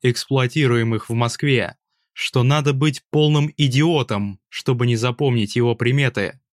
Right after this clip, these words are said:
Двухцветный желто-черный кузов,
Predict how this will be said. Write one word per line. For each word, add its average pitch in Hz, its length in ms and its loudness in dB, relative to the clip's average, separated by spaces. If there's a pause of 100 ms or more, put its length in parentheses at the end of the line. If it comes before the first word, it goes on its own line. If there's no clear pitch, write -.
(440)
Двухцветный 165 840 0
желто-черный 135 800 0
кузов, 113 520 -2